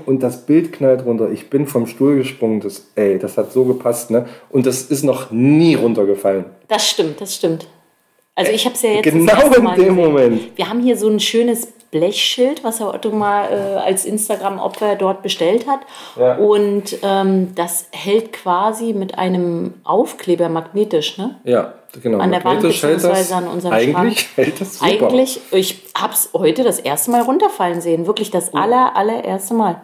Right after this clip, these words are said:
Speaker 1: und auch
Speaker 2: Und
Speaker 1: wieder
Speaker 2: du das
Speaker 1: ohne
Speaker 2: zweite Mal.
Speaker 1: Einwirkung, ne?
Speaker 2: Ohne Einwirkung.
Speaker 1: Das ist, äh
Speaker 2: Aber schön wäre auch gewesen, wenn du den Horrorfilm geschaut hättest.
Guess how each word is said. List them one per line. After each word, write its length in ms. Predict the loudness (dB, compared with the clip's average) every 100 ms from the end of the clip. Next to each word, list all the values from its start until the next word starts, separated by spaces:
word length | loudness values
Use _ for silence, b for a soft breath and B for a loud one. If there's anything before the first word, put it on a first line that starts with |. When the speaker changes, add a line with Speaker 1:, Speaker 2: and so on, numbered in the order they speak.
| -6
Speaker 1:
und 120 | -2
auch 120 | -2
Speaker 2:
Und 60 | 0
Speaker 1:
wieder 120 | 0
Speaker 2:
du 60 | 2
das 100 | 2
Speaker 1:
ohne 80 | 2
Speaker 2:
zweite 200 | 2 2
Mal. 100 | 2
Speaker 1:
Einwirkung, 300 | 0 2 2
ne? 100 | 0 -4 B B B
Speaker 2:
Ohne 240 | 0 0 0
Einwirkung. 460 | -2 -2 -4 -6
Speaker 1:
Das 20 | -6
ist, 80 | -4
äh 40 |
Speaker 2:
Aber 280 | -2 0 0
schön 480 | 0 0 2 4 4
wäre 220 | 4 2
auch 160 | 0 0
gewesen, 280 | -2 0 0
wenn 100 | 0
du 80 |
den 280 | 0 -2 -2
Horrorfilm 600 | -4 -2 -4 -4 -8 -6
geschaut 340 | -6 -4 -6 -6
hättest. 380 | -6 -6 -8